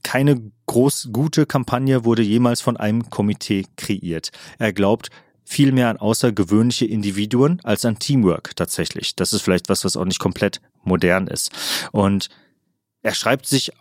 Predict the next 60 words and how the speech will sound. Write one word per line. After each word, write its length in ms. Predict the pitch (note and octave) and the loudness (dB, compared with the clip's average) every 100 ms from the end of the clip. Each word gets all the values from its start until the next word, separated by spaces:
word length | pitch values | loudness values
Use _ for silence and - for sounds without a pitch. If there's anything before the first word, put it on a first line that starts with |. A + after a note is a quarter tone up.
| _ _ _ - | _ _ _ -2
als, 260 | B2 A#2+ - | 0 0 0
als 160 | B2+ | 0
Chef 240 | - G#3 F3 | 2 2 2
hat 100 | C#3 | 2
er, 140 | A2+ | 2
er 160 | A2+ A2 | 2 2
war 80 | |
eigentlich 300 | G2+ C3 B2 | 0 0 -2
Schreiber, 420 | - - G#2 E3+ D#3 | -4 -2 0 2 2
hat 140 | A#2+ | 2
als 100 | A2 | -2
Schreiber 300 | - A#2+ C3+ | 0 0 2
angefangen 420 | C3+ C3 - C3 | 0 0 0 -2
und 100 | B2 | -2
auch 120 | A#2+ | -2
als 120 | B2 - | -2 -2
Chef 220 | C3+ - | -2 -2
hat 100 | A#2+ | -2
er 60 | |
immer 160 | A2+ A#2+ | 0 0
noch 120 | A#2 | 0
ab 120 | - | -2
und 80 | B2 | -4
zu 100 | - | -2
mal 160 | A#2 G#2+ | -2 0
selbst 300 | A2 F3 - | 0 -2 -4
geschrieben, 540 | F3 - G#2+ G2+ D3+ - - - | -4 -2 -2 2 0 -2 -18 -6
um, 360 | B2+ A#2+ B2 B2 | 0 2 2 -2
äh, 120 | A#2 A2+ | -4 -4
einfach 220 | A#2 A#2+ | -2 0
die 140 | C3 | 0
Bewunderung 680 | A2 A2 B2 G3 D#3+ B2+ B2 | 0 2 4 6 4 4 2
im 100 | A#2+ | 0
Unternehmen 480 | B2+ B2 A#2+ D3+ D#3+ | 0 0 2 2 2
für 120 | B2 | 2
seine 240 | A2+ A2 | 2 0
Person 360 | - G#2+ A#2 F3 | 0 2 2 2
zu 140 | - | 2
erhalten. 480 | F#2 D#2+ E2+ F2 E2 - | 0 0 -6 -8 -12 -6
Ja? 160 | A2+ - - - | -6 -6 -10 -2
Er 80 | |
meint, 180 | G#2+ B2 | 2 2
so 140 | A#2+ A2 | 4 2
hat 100 | C3 | 2
das 100 | - | 0
früher 260 | - B2+ | 4 4
auch 100 | A#2+ | 4
der 80 | A#2+ | 0
Chefkoch 420 | - D#3+ - - | 0 0 0 0
in 60 | A2+ | 0
der 80 | G#2+ | 0
Küche 240 | D3 - | 0 0
in 80 | A#2+ | -2
Paris 340 | A2 A2 F#3 | 0 0 -2
gemacht. 320 | - F2+ E2 | -2 -2 -2
Der 60 | A2+ | -2
hat 100 | G#2 | 0
eigentlich 320 | A#2 D#3 E3 | 0 0 0
nur 140 | C3 A#2+ | 0 2
gemanagt, 640 | G#2+ B2 C#3 D#3 - | 2 0 -2 -4 -8